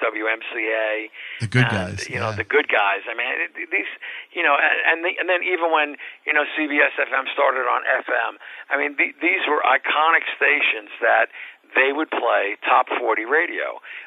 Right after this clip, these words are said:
Speaker 1: When top forty was, you knew what the top forty songs were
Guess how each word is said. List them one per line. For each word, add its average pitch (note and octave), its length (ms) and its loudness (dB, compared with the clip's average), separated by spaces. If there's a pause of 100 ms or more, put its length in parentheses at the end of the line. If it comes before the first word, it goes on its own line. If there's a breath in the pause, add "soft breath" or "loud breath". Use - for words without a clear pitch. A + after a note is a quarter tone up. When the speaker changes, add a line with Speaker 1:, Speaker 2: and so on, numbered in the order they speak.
(140)
Speaker 1:
When C3 160 2
top C#3+ 400 6
forty C3+ 240 2
was, G#2+ 400 2
you C3 80 0
knew C#3 240 2
what C3 320 2
the - 80 -6
top C3 400 2
forty B2+ 400 -4
songs A2 400 -4
were F#2+ 400 0